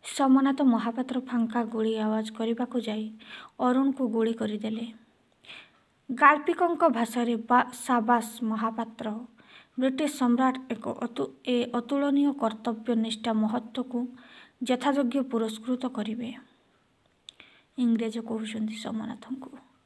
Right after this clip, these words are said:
ତା ପରଦିନ ସୋମନାଥ ହୋଇଗଲେ ସବ୍ ଇନ୍ସପେକ୍ଟର ଓ ଇନ୍ସପେକ୍ଟର। ବାସ୍ତବରେ କଥାଶିଳ୍ପୀ, କ୍ଷମତାଲୋଭୀ ମଣିଷର ପ୍ରକୃତ ସ୍ୱରୂପ ସୋମନାଥ ମହାପାତ୍ରଙ୍କ ମାଧ୍ୟମରେ ଦେଖାଇଛନ୍ତି।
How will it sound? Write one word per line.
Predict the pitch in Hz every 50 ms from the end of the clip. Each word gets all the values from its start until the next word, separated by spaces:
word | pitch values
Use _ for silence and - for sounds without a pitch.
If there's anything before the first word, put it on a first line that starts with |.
| _ _ _ _ - - - _ _ _ -
ତା | 269 262 277 294
ପରଦିନ | 285 - 247 220 226 220 220 233 233 247
ସୋମନାଥ | 240 240 247 226 220 220 226 233 233 233 247
ହୋଇଗଲେ | 226 220 226 220 214 214 214 214 214 214
ସବ୍ | 214 - 247 240 240 233 - -
ଇନ୍ସପେକ୍ଟର | 226 220 220 220 220 - - 226 220 - - 226 220 220
ଓ | 220 220
ଇନ୍ସପେକ୍ଟର। | 220 220 214 214 - - - - 208 - - - 233 233 - - _ _ _ _ _ _ _ _ _ - - - - - - _ - 240
ବାସ୍ତବରେ | 214 240 240 233 233 - 302 277 294 294 302 294
କଥାଶିଳ୍ପୀ, | 269 220 220 - 240 226 - - 226 220 220 226 240 240 269 294 262 - _ _ _ _ _ _ _ _ _ -
କ୍ଷମତାଲୋଭୀ | - 294 302 294 320 339 330 349 339 330 330 330 339 330
ମଣିଷର | 302 254 233 226 226 226 226 240 226 226
ପ୍ରକୃତ | 220 220 247 247 247 - - 285 285 294 - 285
ସ୍ୱରୂପ | 285 - 247 220 220 220 220 220 226 240 254 - - - _ _ _ _ _ - _ _ _ -
ସୋମନାଥ | - - 320 320 330 349 359 359 349 370
ମହାପାତ୍ରଙ୍କ | 349 311 254 233 - 240 262 262 302 294 294 - 302 302 302 285 311
ମାଧ୍ୟମରେ | 277 247 214 202 202 208 - - 247 247 254 254 262 247
ଦେଖାଇଛନ୍ତି। | 214 - - - - 220 233 226 - 226 226 214 220 214 214 - 262 240 -